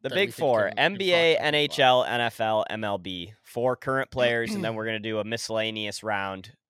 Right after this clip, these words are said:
Speaker 1: uh, with just kinda anybody from any league, uh,
Speaker 2: Stop it,
Speaker 1: past
Speaker 2: yeah.
Speaker 1: or present. So the Cam Newton draft is something to look forward to. We'll talk a little bit about that,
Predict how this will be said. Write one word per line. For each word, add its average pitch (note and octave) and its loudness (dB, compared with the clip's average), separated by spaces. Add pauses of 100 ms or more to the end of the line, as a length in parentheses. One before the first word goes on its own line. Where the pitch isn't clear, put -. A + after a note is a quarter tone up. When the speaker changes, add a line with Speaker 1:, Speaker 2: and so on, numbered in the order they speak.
(120)
Speaker 1:
uh, F2 -6
with F#2+ -12
just - -10
kinda G#2 -4
anybody G2 -6
from F#2+ -10
any F#2 -8
league, E2+ -12 (260)
uh, D#2 -8
Speaker 2:
Stop F#2 -14
it, - -18
Speaker 1:
past G#2+ 2
Speaker 2:
yeah. G#2+ -2
Speaker 1:
or G2 -2
present. - -10 (1500)
So B2+ 0
the B2 -4
Cam D#3+ 4
Newton D3 -4
draft A#2+ 2
is A2+ -12
something A2 -8
to F#2+ -12
look G2+ -10
forward F2+ -10
to. D#2 -14
We'll F2+ -6
talk C#3 0
a - -8
little A2 -6
bit G2+ -8
about F#2 -8
that, F2+ -6